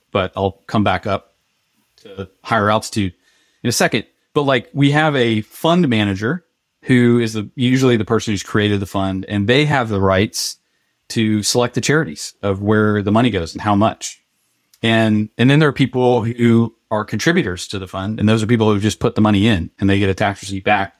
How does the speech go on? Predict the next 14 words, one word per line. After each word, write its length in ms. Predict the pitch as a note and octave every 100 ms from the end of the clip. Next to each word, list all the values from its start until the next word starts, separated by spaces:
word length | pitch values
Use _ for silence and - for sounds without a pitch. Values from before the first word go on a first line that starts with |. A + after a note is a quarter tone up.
| _ -
and 80 | B2+
they 80 | D3+
can 160 | D#3
see 300 | - - A3
the, 340 | D3+ G#2 G2+ _ _ -
the 120 | A2
fund, 360 | G2 F2+ F2+ - _ _ _ _ _ _ -
but 200 | B2 A2
they 80 | C3+
don't 240 | D3 D3
actually 320 | B2+ - C3
have 180 | A#2+ A2
the 100 | G#2+
rights 560 | G2+ G2 - - -